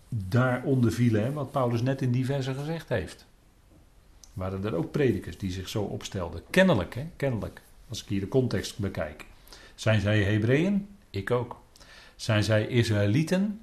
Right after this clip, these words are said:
waar ze zich misschien op voorstonden? Ik ook. Zijn zij nageslacht van Abraham? Ik ook. Zijn zij dienaars van Christus? Ik spreek als een waanzinnige. Ik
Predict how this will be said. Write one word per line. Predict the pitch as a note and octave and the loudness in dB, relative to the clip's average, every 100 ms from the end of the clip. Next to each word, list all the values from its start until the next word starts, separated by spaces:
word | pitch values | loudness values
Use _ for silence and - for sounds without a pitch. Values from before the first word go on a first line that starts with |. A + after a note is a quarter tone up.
| - | -10
waar | F#2+ F#2 | -8 -6
ze | |
zich | F2 F2+ | -6 -6
misschien | F#2 F#2 G2+ E2+ | -4 -4 -4 -6
op | D#2+ | -6
voorstonden? | B2 B2+ C3 C#3+ D3 F3 - - | -2 -2 -2 -6 -6 -8 -12 -12
Ik | F#2 F#2 | -8 -4
ook. | C3 D#3 - - - | -4 -4 -6 -16 -16
Zijn | - G#2 G2 | -4 -2 0
zij | G#2 | 0
nageslacht | A2 A2 G#2 G#2+ G#2+ - | 2 0 -2 -2 -2 0
van | G2+ | -2
Abraham? | A#2 E3+ E3 E3 G#3+ G#3 - - - - - - - | -2 -2 -2 0 -2 -4 -10 -20 -20 -20 -20 -20 -20
Ik | - G2+ B2+ | -6 -2 2
ook. | B2 - - - - - - - - - - - - | 0 0 -12 -20 -20 -20 -20 -20 -20 -20 -20 -20 -10
Zijn | - G#2 | -2 0
zij | G2 G2 | 2 2
dienaars | G#2 B2 G#2+ G#2 | 4 4 4 2
van | G#2+ G2 | -2 0
Christus? | C#3+ F3 - G#3 - | 0 0 -4 -6 -6
Ik | G#2 - | -10 -10
spreek | - A2+ G2+ | -4 -2 -2
als | G2+ F#2+ | -4 -4
een | F#2 | -2
waanzinnige. | F#2 F2+ C3+ D3+ D3 G3 - - - - - - - _ - | -2 0 0 -2 -4 -6 -8 -18 -20 -20 -20 -20 -20 _ 0
Ik | B2 A#2+ | 0 0